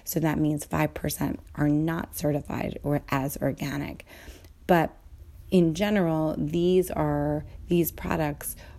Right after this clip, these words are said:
are also going to have a U S D A seal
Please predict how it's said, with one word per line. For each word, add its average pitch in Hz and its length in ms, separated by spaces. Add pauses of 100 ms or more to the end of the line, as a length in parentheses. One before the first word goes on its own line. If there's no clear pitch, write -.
are 151 380 (120)
also 190 400
going 151 360
to 160 120
have 143 440
a 156 100
U 147 280
S 143 260
D 147 260
A 143 300
seal 151 540